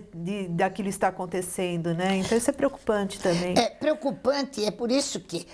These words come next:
Speaker 2: os pais se devem deter, é, a fa-, os familiares, pra ver quem são, porque a depressão, por exemplo,
Speaker 1: Sim.
Speaker 2: ela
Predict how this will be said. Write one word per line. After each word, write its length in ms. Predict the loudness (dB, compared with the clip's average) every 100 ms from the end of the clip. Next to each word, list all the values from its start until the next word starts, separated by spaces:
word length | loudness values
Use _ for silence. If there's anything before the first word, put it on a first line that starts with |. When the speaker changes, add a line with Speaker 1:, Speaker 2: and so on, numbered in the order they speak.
| -20 -4
Speaker 2:
os 180 | 0 0
pais 340 | 0 0 2 0
se 160 | -2
devem 380 | 2 2 4 2
deter, 600 | 2 2 0 -2 0 0 -2 -10 -20 -20 -20 -20 -2 2
é, 520 | 4 4 4 2 0 -6
a 100 | -6
fa-, 240 | 0 -2
os 140 | 0 -2
familiares, 1300 | 0 0 0 0 0 2 2 2 2 4 4 2 -4 -16 -14 0
pra 140 | 0
ver 220 | 2 0
quem 340 | 0 -2 0 -2
são, 320 | 0 0 0
porque 240 | -2 0
a 40 | 0
depressão, 800 | 2 0 0 -2 -2 -4 -6 -6 -4
por 140 | 0
exemplo, 720 | 0 2 2 0 -2 2 2
Speaker 1:
Sim. 540 | 2 0 0 0 0 2
Speaker 2:
ela 340 | 4 4 0